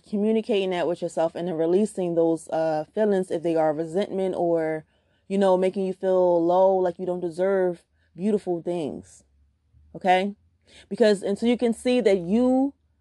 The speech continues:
deserve the best, that you deserve to have the best that you can possibly imagine, that you deserve to have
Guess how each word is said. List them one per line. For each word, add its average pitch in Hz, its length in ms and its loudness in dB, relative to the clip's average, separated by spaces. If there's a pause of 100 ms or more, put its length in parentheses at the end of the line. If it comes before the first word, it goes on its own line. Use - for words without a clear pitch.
(200)
deserve 208 680 2 (360)
the 196 100 -6
best, 208 540 -2 (280)
that 170 240 0
you 240 200 2
deserve 214 440 2
to 202 80 -2
have 190 440 0 (320)
the 175 100 -4
best 202 300 2
that 196 180 -6
you 214 80 -6
can 190 120 -6
possibly 190 540 -4
imagine, 170 600 -2
that 156 200 -4
you 226 100 2
deserve 202 440 2
to 202 80 -10
have 185 340 0